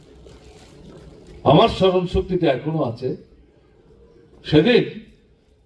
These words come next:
আমি সোনামুড়া থেকে মিটিং করে ফিরছিলাম, নির্বাচন মিটিং। যে ধারা, তার যে চরিত্র, তার মধ্যে একটা মৌলিক গুণগত পরিবর্তন আনতে হবে।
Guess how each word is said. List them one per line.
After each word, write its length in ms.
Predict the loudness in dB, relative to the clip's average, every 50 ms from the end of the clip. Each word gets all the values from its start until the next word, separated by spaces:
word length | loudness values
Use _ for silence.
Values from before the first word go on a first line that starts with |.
| _ _
আমি 260 | -4 -2 -2 0 -2 -4 -6
সোনামুড়া 640 | -14 -12 -8 -4 -2 2 2 2 4 4 4 4 4
থেকে 280 | 4 2 0 0 0 -2
মিটিং 280 | -2 -2 -2 -2 -4
করে 160 | -4 -4 -4 -4
ফিরছিলাম, 500 | -4 -6 -6 -4 -4 -4 -4 -6 -10 -12 -14
নির্বাচন 540 | -10 -6 -4 -2 2 2 0 2 0 -4 -4
মিটিং। 300 | -4 -4 -6 -8 -12 -16 -18 _ _ _ _ _ _ _ _ -20 -14 -4 2
যে 240 | 6 6 8 8 6
ধারা, 640 | 4 2 0 2 4 4 4 4 2 0 -6 -14 -16 _
তার 180 | -10 -10 -8 -6
যে 100 | -6 -8
চরিত্র, 560 | -6 -2 -2 -2 -2 -2 -4 -2 -2 -2 -2 -4 -12 -18 -20 _ _ _ _ _ _ _ _ _ _ _ _ _ -4
তার 200 | -2 0 0 0
মধ্যে 340 | 0 0 2 2 2 2 2 -2
একটা 380 | -6 -2 -2 -2 -2 -2 -6 -16 -12
মৌলিক 760 | -6 0 4 4 4 6 4 2 0 -2 -12 -20 -20 -20 -14 -8
গুণগত 500 | -6 -4 -2 0 0 0 0 0 -6 -8 -6
পরিবর্তন 480 | -6 -4 -4 -4 -4 -6 -6 -6 -8 -10
আনতে 260 | -10 -14 -16 -18 -20
হবে। 280 | -20 -20 -20 -20 -20